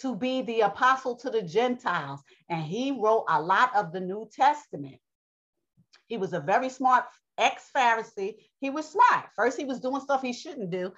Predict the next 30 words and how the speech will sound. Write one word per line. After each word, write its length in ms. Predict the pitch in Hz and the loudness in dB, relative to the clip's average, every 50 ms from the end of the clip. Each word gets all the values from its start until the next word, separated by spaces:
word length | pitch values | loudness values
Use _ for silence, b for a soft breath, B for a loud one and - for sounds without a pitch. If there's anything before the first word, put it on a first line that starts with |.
| b b b _ | b b b _
Then 200 | 185 185 185 185 | -2 -2 0 2
Yah 280 | 202 208 220 226 226 196 | 2 4 4 4 4 4
got 280 | 226 208 160 156 - - - | 2 2 2 0 -2 -8 -8
to 140 | 277 254 220 185 | -6 -4 -4 -4
him. 120 | 170 165 | -4 -2
Yahshua 500 | 170 165 170 165 - - 269 254 240 214 | -4 -4 -4 -6 -12 -10 -6 -4 -4 0
got 220 | 202 208 208 208 214 | 2 0 0 0 -2
to 200 | - 262 220 196 | -4 -4 -4 -4
him. 60 | 196 196 b b b b b | -6 -6 b b b b b
And 220 | - 190 196 202 220 | 0 0 2 4 4
then 160 | 226 240 240 | 4 4 4
he 100 | 254 247 | 2 -2
started 360 | - - - 214 214 202 175 | -4 2 4 4 4 4 2
doing 200 | 185 226 220 214 | -2 -4 -4 -2
what 120 | 208 202 202 | -4 -4 -6
he 60 | 208 | -6
was 120 | 185 185 | -8 -10
supposed 300 | - _ 247 247 - - | -4 _ 0 0 0 -2
to 60 | - | -12
do. 220 | 147 131 139 139 - b b b b _ _ | -14 -14 -14 -14 -16 b b b b _ _
But 160 | - - - | 0 0 2
the 100 | 214 208 | 0 0
apocalypse 880 | 185 175 - - 262 269 302 392 - 349 233 220 208 202 185 - - _ _ | 0 -2 0 2 4 4 4 4 2 -2 -2 0 -2 -4 -8 -10 -18 _ _
is, 400 | 208 196 185 180 175 180 175 170 _ _ _ _ _ _ _ _ _ | -4 -2 -2 -2 -2 -4 -6 -8 _ _ _ _ _ _ _ _ _
um, 540 | - 190 180 175 165 156 156 156 160 170 165 - _ _ _ _ | 0 2 4 4 4 4 2 2 0 -2 -6 -10 _ _ _ _
him 460 | _ - - 285 294 302 311 311 320 | _ -6 -4 -2 0 2 0 0 -2
seeing 720 | 349 - _ _ 285 285 285 277 269 254 247 247 247 240 - _ - | -4 -8 _ _ -4 -2 0 0 2 2 2 2 0 -2 -6 _ -8
life 500 | 175 190 202 226 233 240 254 277 285 - _ _ | -4 0 2 4 6 6 4 2 0 -8 _ _
and 300 | 247 240 220 208 175 165 | -4 -4 -4 -6 -2 2
death 340 | 233 240 226 185 165 - | 4 6 6 6 4 0